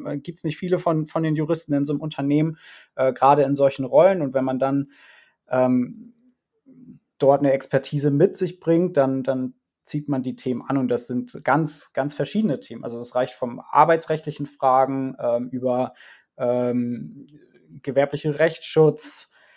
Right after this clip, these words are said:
ja, Spielordnung, also, also Sportrecht im engeren Sinne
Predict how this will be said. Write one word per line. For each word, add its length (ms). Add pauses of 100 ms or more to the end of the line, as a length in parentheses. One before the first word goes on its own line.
(140)
ja, 220
Spielordnung, 640
also, 400
also 380 (420)
Sportrecht 960 (140)
im 140
engeren 460
Sinne 560